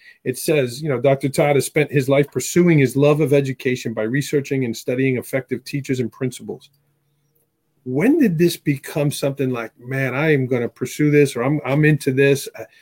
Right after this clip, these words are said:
this is something that motivates me"? When did that start to happen?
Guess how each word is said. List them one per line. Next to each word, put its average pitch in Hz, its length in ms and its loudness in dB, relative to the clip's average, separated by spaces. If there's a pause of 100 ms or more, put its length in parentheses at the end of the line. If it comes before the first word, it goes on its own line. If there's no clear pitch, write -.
(160)
this 143 200 -2
is 143 100 -2
something 135 360 -2
that 120 160 -2
motivates 123 560 2
me"? 117 160 -4
When 160 240 -4
did 339 200 -4
that 156 200 -8
start 135 300 -4
to - 80 -16
happen? 127 680 -6